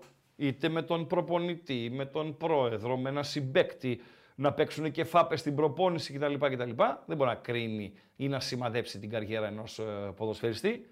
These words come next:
Είναι πράγματα που γίνονται. Που γίνονται, σε ορισμένα κλαμπ γίνονται και μαθαίνονται, σε ορισμένα κλαμπ γίνονται και δεν μαθαίνονται ποτέ. Σωστά, Παντελή Αμπατζή;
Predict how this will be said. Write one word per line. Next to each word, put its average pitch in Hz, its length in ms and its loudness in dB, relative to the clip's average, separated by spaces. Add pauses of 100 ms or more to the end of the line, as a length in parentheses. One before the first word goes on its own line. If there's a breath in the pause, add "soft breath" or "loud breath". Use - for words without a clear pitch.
(160 soft breath)
Είναι 156 180 0
πράγματα 190 460 4
που 175 180 -4
γίνονται. 135 540 -2 (480 soft breath)
Που 120 140 -6
γίνονται, 151 680 2 (480 soft breath)
σε - 220 0
ορισμένα 151 480 6
κλαμπ 170 400 6 (200)
γίνονται 135 800 0 (180)
και 151 120 0
μαθαίνονται, 123 840 4 (220 loud breath)
σε - 180 -2
ορισμένα 151 360 2
κλαμπ 160 320 4 (200)
γίνονται 165 880 0
και - 120 -4
δεν 208 140 0
μαθαίνονται 233 520 -2 (100)
ποτέ. 175 360 -2 (180)
Σωστά, 151 260 0
Παντελή 165 280 0
Αμπατζή; 196 440 -2